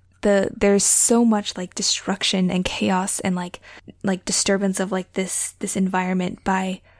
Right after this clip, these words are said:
Leviathan. Um, it's, like, this, it's just this huge, like, mess that has been created, and then Scion appears and is just, like, very silent and, like, very s-, like, still and just kind of,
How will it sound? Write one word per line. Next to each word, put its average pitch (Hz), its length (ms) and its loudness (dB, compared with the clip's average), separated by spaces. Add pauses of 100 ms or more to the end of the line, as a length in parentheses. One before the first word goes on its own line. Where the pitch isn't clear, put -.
(120)
Leviathan. 208 760 -2 (300)
Um, 190 120 0
it's, - 200 -4
like, 185 160 -6
this, 202 260 -2 (140)
it's 202 200 0
just 202 180 -2
this 214 160 -2
huge, 208 360 0 (160)
like, 180 260 -6
mess 190 420 0
that 233 120 0
has 208 140 -4
been 190 180 -4
created, 220 540 -2 (360)
and 196 80 4
then 185 300 2
Scion 196 340 -2
appears 202 300 -4
and 208 80 -4
is 208 80 -2
just, 208 180 -4
like, 196 120 -6
very 202 260 -4
silent - 920 -4 (420)
and, - 100 -2
like, 190 140 -4
very 208 240 -2
s-, - 240 -6 (100)
like, 214 180 -6
still - 400 -2
and 220 180 -2
just - 160 -6
kind 214 220 -4
of, - 300 -8